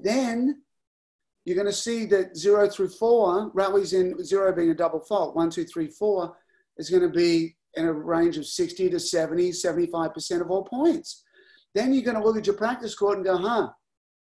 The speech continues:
all we do is rally. All I want from these kids is to hit a billion balls cross court. We, we throw in a few serves at the end. Um, we don't do any return work.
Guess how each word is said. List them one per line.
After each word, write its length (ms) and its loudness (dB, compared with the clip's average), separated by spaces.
all 180 2
we 120 2
do 160 0
is 100 -4
rally. 520 -2
All 260 2
I 80 0
want 240 0
from 140 -10
these 200 -6
kids 220 0
is 140 -10
to 100 -4
hit 160 0
a 180 -4
billion 460 2
balls 300 0
cross 360 -4
court. 460 -4
We, 200 0
we 80 -6
throw 320 -2
in 100 0
a 100 0
few 200 -6
serves 340 -2
at 140 -8
the 160 -2
end. 240 -6
Um, 220 -2
we 80 4
don't 180 0
do 140 2
any 180 2
return 480 0
work. 380 -6